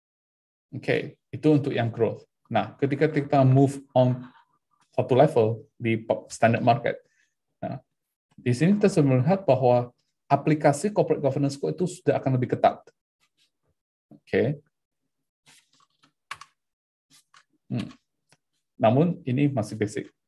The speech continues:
Nah, ketika kita sudah di prime market, di mana ini adalah, adalah saham-saham yang populer, yang, yang liquid. Nah, di sini kita bisa melihat bahwa corporate governance yang akan diaplikasi itu sudah s-,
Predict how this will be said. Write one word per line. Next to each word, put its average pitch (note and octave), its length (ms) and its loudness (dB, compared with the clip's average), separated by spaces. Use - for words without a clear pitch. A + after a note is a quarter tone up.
Nah, G#2+ 240 -2
ketika D#3 320 0
kita D3+ 320 0
sudah C#3+ 240 2
di C3 320 0
prime C3 240 4
market, C#3+ 480 0
di A2+ 80 -4
mana A#2+ 240 -2
ini B2 240 -4
adalah, G#2 320 -4
adalah G2 160 -4
saham-saham G#2 560 0
yang G#2 80 -8
populer, G#2+ 480 -2
yang, G2 160 0
yang G2 240 -4
liquid. C3+ 480 2
Nah, - 240 -10
di A#2+ 80 2
sini C#3 240 2
kita D#3 200 0
bisa C3+ 240 2
melihat B2 280 0
bahwa B2+ 200 2
corporate B2+ 360 -2
governance A#2+ 480 -2
yang A2+ 80 -4
akan A#2+ 160 -2
diaplikasi B2+ 720 -2
itu F#3+ 240 -4
sudah B2 320 0
s-, - 220 -14